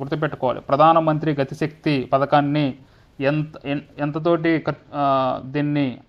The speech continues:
అంచనా వ్యయంతోటి ప్రారంభించడం జరిగింది? వంద లక్షల కోట్లతోటి. ఓకే, నెక్స్ట్, రెండు వేల ఇరవై ఒకటి అక్టోబర్లో ప్రధాని ఆవిష్కరించిన ప్రధానమంత్రి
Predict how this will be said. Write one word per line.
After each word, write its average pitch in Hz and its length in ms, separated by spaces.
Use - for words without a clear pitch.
అంచనా 165 360
వ్యయంతోటి 151 500
ప్రారంభించడం 147 640
జరిగింది? 143 380
వంద 147 200
లక్షల 160 260
కోట్లతోటి. 127 500
ఓకే, 170 160
నెక్స్ట్, - 340
రెండు 170 240
వేల 226 160
ఇరవై 190 320
ఒకటి 180 240
అక్టోబర్లో 165 600
ప్రధాని 185 360
ఆవిష్కరించిన 151 640
ప్రధానమంత్రి 190 680